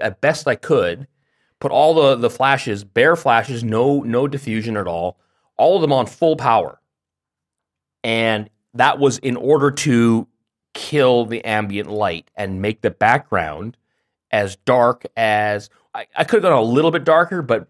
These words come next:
basically as dark as possible and still exist. Now, you did the exact same thing. You had,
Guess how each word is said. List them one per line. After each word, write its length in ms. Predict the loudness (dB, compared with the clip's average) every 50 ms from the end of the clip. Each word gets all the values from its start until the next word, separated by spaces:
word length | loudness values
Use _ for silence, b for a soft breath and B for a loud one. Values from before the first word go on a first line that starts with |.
| _ _
basically 420 | -2 0 0 0 -4 -4 -4 -2 -2
as 100 | -2 0
dark 240 | 2 2 2 0 -2
as 80 | -8
possible 640 | -4 -2 -2 -2 -2 -6 -10 -12 -10 -10 -10 -12 -14
and 100 | -20 -18
still 220 | -12 -10 -8 -8
exist. 400 | -8 -10 -10 -14 -14 -14 -16 -8
Now, 140 | -2 2 2 4
you 160 | 4 4 2
did 120 | 0 0
the 60 | 0
exact 440 | -2 0 2 2 2 2 2 -2 -6
same 220 | -6 -4 -4 -4 -6
thing. 360 | _ -6 -6 -4 -4 -4 -4
You 140 | -2 0 2
had, 240 | 2 2 0 -2